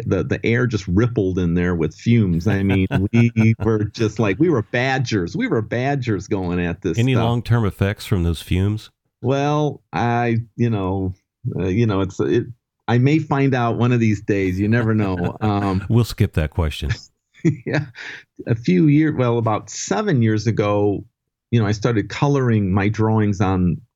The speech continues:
Speaker 1: in Photoshop. And then about, I don't know, five years ago, I finally just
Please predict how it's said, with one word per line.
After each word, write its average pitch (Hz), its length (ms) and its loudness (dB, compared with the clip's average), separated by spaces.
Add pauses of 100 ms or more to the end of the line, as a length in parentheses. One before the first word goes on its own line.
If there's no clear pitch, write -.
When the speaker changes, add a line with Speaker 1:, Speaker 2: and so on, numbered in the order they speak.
Speaker 1:
in 98 140 0
Photoshop. 117 760 0
And 110 160 2
then 104 260 2
about, 87 380 -2 (340)
I 110 60 2
don't 104 120 0
know, 85 120 0
five 120 480 0
years 92 320 0
ago, 92 360 0
I 95 100 0
finally 107 520 0
just 92 300 -4